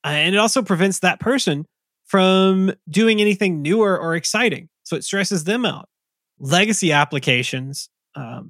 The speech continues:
as we, we mentioned a couple weeks ago, are notorious for this, as they're difficult to maintain as the industry changes, causing the developers who maintain them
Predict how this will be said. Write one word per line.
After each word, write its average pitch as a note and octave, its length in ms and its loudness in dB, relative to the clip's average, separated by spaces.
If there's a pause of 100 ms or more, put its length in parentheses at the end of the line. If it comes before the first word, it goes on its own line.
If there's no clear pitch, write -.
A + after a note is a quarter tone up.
as C#3 240 0
we, C3 220 0
we C#3 160 -4
mentioned C3+ 320 -2
a - 20 -4
couple C3 240 -2
weeks C#3+ 240 0
ago, B2+ 220 2
are B2+ 200 0
notorious D#3 960 0
for C3+ 180 -6
this, B2 480 -6
as C#3+ 300 -2
they're C#3+ 120 -2
difficult F3 540 -2
to E3+ 80 -4
maintain D3 760 0 (720)
as C#3 180 2
the D3+ 100 0
industry C#3+ 340 -2
changes, F3 460 2
causing G3 440 2
the D#3+ 60 2
developers D3 640 0
who D3 120 -4
maintain C#3 560 0
them C3+ 260 0